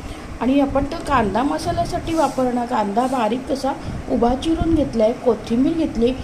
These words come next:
हिरवी मिरची, लसूण वा-, वाटून घेतले, थोडीशी हळद आणि तिखट आणि मीठ. आता आपण ना याचं सारण तयार करूया. तेल तापत ठेवलंय, त्याच्या-, त्याच्यात आपण जिरे टाकले. आपण ना याच्यात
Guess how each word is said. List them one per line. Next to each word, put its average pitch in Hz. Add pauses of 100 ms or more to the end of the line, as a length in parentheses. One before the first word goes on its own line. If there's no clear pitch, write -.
(260)
हिरवी 262
मिरची, 285
लसूण 277
वा-, 196
वाटून 185
घेतले, 254
थोडीशी 254
हळद 233 (240)
आणि 269
तिखट 294
आणि 320
मीठ. 302 (420)
आता 233
आपण 311
ना 359 (400)
याचं 262
सारण 262
तयार 277
करूया. 185
तेल 254
तापत 302 (140)
ठेवलंय, 214
त्याच्या-, -
त्याच्यात 262
आपण 302
जिरे 247
टाकले. 165 (1120)
आपण 240
ना 269
याच्यात 285